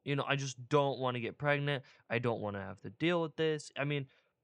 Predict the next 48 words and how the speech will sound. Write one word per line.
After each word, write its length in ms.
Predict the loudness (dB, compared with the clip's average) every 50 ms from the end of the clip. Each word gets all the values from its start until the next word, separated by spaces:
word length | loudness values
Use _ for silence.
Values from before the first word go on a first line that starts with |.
| _ _ 0
like, 220 | 0 2 2 0 -2
it's 180 | -4 -4 -2
really 240 | -2 -2 -2 -2 -2
easy 600 | -4 -2 -2 0 0 0 0 -2 -2 -2 -4 -6 -6 -4
in 140 | -2 0
that 180 | 2 2 0 0
kind 280 | -2 -2 0 0 0 0
of 80 | -2
way. 500 | 0 0 0 0 0 -2 -4 -6 -8 -12 -14 _ _ _ _ _ _ _ _ _ _ _ _ _ _ _ _ _ _ _ _ _ _ _ _ _ _ _ _ _ _ _ _
You 160 | 2 4 4
know, 220 | 6 6 4 4 4
I, 300 | 4 2 2 0 -4 -4
I 40 | -4
mean, 280 | -4 -4 -4 -4 -4 -6 -6 _ _ _ _ _ _ _ _ _ _
<laughs> 680 | _ _ _ _ _ _ _ _ _ _ _ _ _ -2
it, 100 | 0 0
it's 180 | 0 -2 -2 -2
not 160 | -2 -2 0
hard. 460 | 2 2 2 2 0 -2 -6 -8 -12 _ _ _ _ _ _ _ _ _ _ _ _ _ _ _ _ _ _ _ _ _ _ _ _ _ -2
I 40 |
mean, 140 | -2 0 0
maybe 220 | 0 0 -2 -2 -4
for 140 | -4 -6
some 240 | -4 -2 0 0 0
it 100 | -2 -4
is. 140 | -6 -10 -8 0 2
It 140 | 2 2
must 340 | 4 2 2 0 0 -4 -6
be. 240 | -6 -8 -8 -8 -12 _ _ _ _ _ -2
You 120 | 0 2
know, 240 | 2 2 2 0 -2 _ _ _ _ _ _ _ _ _
y-, 100 | -6 -6 -6
y-, 300 | -6 -12 -12 -10 -10 -10
you 180 | -6 -4 -2 0
know, 120 | 0 0
clearly 400 | -2 0 2 2 4 4 2 2
I, 140 | 0 -2 -2
I, 300 | -2 0 0 2 2 2
I've, 120 | 0 0 -2
I've 180 | -2 -2 0
never 340 | 2 2 2 2 2 0 0
had 260 | 0 0 -2 -2 -2
sex 300 | -2 0 0 0 -2 -2
before, 320 | -6 -8 -4 -2 -2 -2 0
but 320 | 0 -2 -2 -2 -6 -8
clearly, 480 | -8 0 2 2 4 4 2 2 0 0
you 160 | 0 0 0
know, 240 | 2 2 2 0